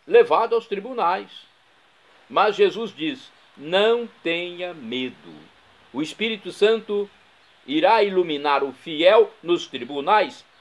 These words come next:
para falar o que deve ser dito." O próprio apóstolo São Paulo,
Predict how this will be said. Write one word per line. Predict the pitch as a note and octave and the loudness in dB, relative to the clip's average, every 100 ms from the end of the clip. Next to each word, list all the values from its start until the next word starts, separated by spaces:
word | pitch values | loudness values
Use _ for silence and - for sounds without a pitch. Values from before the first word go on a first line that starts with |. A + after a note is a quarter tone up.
| _ _ - | _ _ 0
para | A#3 A3 | 0 0
falar | G3 A#3 G#3+ G#3+ C4 B3 | 0 0 2 2 2 0
o | |
que | - | -8
deve | D3 D#3+ E3+ E3 | -4 0 0 -4
ser | - D3+ B2+ G2 | -8 -6 -6 -10
dito." | A#2 G#3 G#3+ _ E2 - _ _ _ _ _ - | -16 -16 -16 _ -20 -20 _ _ _ _ _ -20
O | |
próprio | - E3 F#3 E3 | 0 2 2 2
apóstolo | C3 - C#3+ D#3 - B2+ A2 | -2 0 0 0 -4 -14 -10
São | - G2+ | -6 -6
Paulo, | F#2 - A#2 C3+ B2+ A2+ G2+ | -6 -6 -4 -2 -4 -8 -14